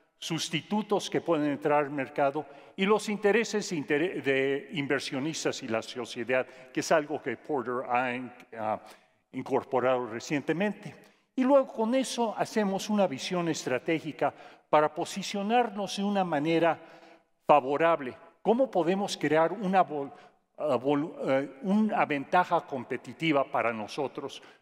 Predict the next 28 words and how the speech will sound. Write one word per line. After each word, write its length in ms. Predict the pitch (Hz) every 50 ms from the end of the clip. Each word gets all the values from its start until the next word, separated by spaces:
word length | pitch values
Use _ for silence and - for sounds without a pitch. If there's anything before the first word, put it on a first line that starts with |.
| _ _
Lo 140 | 135 135 -
que 100 | - 151
muchos 400 | 139 160 180 - - 160 135 -
que 100 | 151 139
hablan 300 | 139 135 143 143 131 127
de 60 | 127
emprendimiento 840 | 110 - 139 127 120 123 127 123 127 143 143 135 131 - 151 - - - - _ _
llaman 460 | - 135 135 135 139 143 139 139 147 -
un 180 | - 143 143 151
unfair 640 | - 180 151 156 147 - - 151 139 131 120 110
advantage, 640 | - 117 117 127 123 104 90 101 95 - - - - - - - _ _ _ _
una 240 | 151 156 165 156 147
ventaja 640 | 135 135 143 131 120 - - 139 131 117 151 139 - - - - - -
que 100 | - 143
es 120 | 139 -
difícil 500 | 151 143 - 185 180 165 - - 156 131
de 100 | 117 113
superar. 520 | - - 135 113 - 135 123 120 123 113 - - - - - - - - - _ _ _ _
Ese 240 | - 277 - - 370
modelo 460 | 311 269 247 214 247 254 247 247 240 -
está 340 | - 151 - - - 220 208
bien, 340 | 208 214 226 220 202 165 - - - - _ _ _ _ _ _ _ _ _ _
pero 220 | 180 170 170 175
le 80 | 180 165
falta 400 | - - 233 233 226 - 226 220
algo, 260 | 214 202 165 151 - - - - - - _ _ _ _ _ _ _ _ _ _ _ _ _ _ _ _ _ _ _ -
el 140 | 143 135
futuro. 440 | - - 165 - - 233 220 180 -